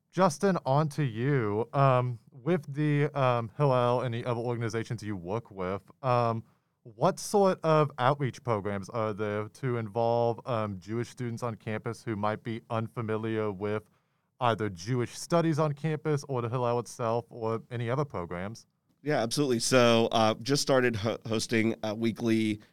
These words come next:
Speaker 2: bagel lunch at the new, uh, Great Bagel inside, uh, Gatton, uh, Business and Economics building, uh, every Wednesday from eleven to one.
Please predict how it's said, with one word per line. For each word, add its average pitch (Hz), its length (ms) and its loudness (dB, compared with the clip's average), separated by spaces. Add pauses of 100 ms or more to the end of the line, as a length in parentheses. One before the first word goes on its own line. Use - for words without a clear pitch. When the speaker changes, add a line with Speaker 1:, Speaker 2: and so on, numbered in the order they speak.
(140)
Speaker 2:
bagel 117 340 2
lunch 113 300 0
at 104 80 -4
the 117 100 -4
new, 110 440 2
uh, 110 160 -2
Great 107 320 -6
Bagel 104 440 -6
inside, 107 680 -4 (400)
uh, 95 260 -6
Gatton, 104 500 -4 (360)
uh, 92 260 -8
Business 107 340 -8
and 113 80 -6
Economics 110 640 -4
building, 120 520 0
uh, 117 160 -4
every 110 220 0
Wednesday 110 440 0
from 107 380 -4
eleven 107 340 -4
to 113 80 -10
one. 165 320 6